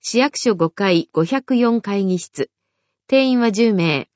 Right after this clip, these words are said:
お申し込みは当日会場で受け付けます。申し込みが多数の場合は抽選です。お問い合わせは行政経営課へどうぞ。国民健康保険運営協議会。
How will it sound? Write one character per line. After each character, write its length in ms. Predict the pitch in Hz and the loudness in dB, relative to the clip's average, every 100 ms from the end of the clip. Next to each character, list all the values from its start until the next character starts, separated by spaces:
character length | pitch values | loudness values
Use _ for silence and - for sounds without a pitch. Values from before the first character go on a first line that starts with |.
| _ _ _ _ _ _ - | _ _ _ _ _ _ -2
お 80 | |
申 220 | 220 262 262 | 0 2 0
し 40 | |
込 100 | - | 0
み 160 | 254 233 | 2 2
は 160 | 220 - | 0 0
当 200 | 240 262 | 0 0
日 240 | 277 - | -2 -6
会 240 | - 247 | -4 -2
場 160 | 247 240 | 2 2
で 100 | 226 | 2
受 220 | 220 214 | 0 -2
け 20 | |
付 160 | - - | -6 -6
け 40 | |
ま 140 | 190 185 | -2 -2
す。 200 | - - _ _ _ _ | -6 -20 _ _ _ _
申 140 | 233 269 | -2 -2
し 60 | |
込 140 | - 285 | -2 -4
み 100 | 269 | -2
が 100 | 269 | -4
多 140 | 226 | -6
数 200 | - 294 | -4 -2
の 140 | 277 | 0
場 140 | 202 190 | 0 0
合 60 | |
は 140 | 175 151 | 0 -4
抽 220 | - 175 | -4 -6
選 260 | - 180 160 | -4 -4 -2
で 140 | 151 | -2
す。 160 | - _ _ _ _ _ | -4 _ _ _ _ _
お 120 | - 190 | -6 0
問 200 | 240 240 | 2 2
い 20 | |
合 60 | |
わ 100 | 220 | 0
せ 140 | 220 214 | -2 -2
は 180 | 196 - _ | -2 -4 _
行 140 | 220 | 0
政 360 | 269 - 277 269 | 0 0 0 0
経 360 | - 240 247 233 | 2 2 4 2
営 60 | |
課 160 | - 220 | 0 -2
へ 80 | 208 | 0
ど 140 | 202 | -2
う 40 | 185 | -2
ぞ。 240 | 165 156 - _ _ _ _ _ _ _ _ _ _ _ _ _ _ _ _ _ _ _ _ _ | -2 -4 -4 _ _ _ _ _ _ _ _ _ _ _ _ _ _ _ _ _ _ _ _ _
国 260 | 202 196 285 | -6 -2 0
民 160 | 302 | 0
健 200 | 294 277 | 0 -2
康 300 | 262 - 277 | -2 0 0
保 100 | 254 | 2
険 340 | 262 - 254 233 | -2 -2 0 2
運 280 | 220 247 262 | 2 2 2
営 220 | 254 240 | 2 0
協 240 | - 233 | 2 2
議 140 | 214 202 | 2 -2
会。 340 | - 156 127 | -2 -2 -2